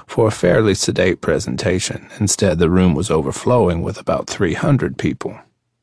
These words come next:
I guess it shows that mathematicians are more interested in blackjack than people think. Actually, a good part of the audience didn't look like mathematicians. They had sunglasses on and pinky rings. So I gave my talk.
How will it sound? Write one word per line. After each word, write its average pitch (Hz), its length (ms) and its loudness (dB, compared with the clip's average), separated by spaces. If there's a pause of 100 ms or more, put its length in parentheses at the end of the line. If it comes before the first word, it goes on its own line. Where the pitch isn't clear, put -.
(640)
I 95 100 2
guess 90 260 2
it - 120 -2
shows 87 460 4
that 78 140 2
mathematicians 90 720 2
are 85 60 2
more 82 220 2
interested 85 420 0
in 82 80 0
blackjack 92 560 0
than 85 160 0
people 80 300 -2
think. - 400 0 (1120)
Actually, 104 580 -2
a 120 80 2
good 107 220 -2
part 101 240 2
of 95 80 0
the 95 100 2
audience 104 520 0
didn't 104 280 0
look 147 220 0
like 98 160 -2
mathematicians. - 1000 -6 (460)
They 82 120 -4
had 85 200 -6
sunglasses 98 800 0
on 90 300 0
and 82 160 -2
pinky 127 300 0
rings. - 520 -8 (240)
So - 220 -2
I 127 140 4
gave 127 280 2
my 82 160 -4
talk. 82 480 -4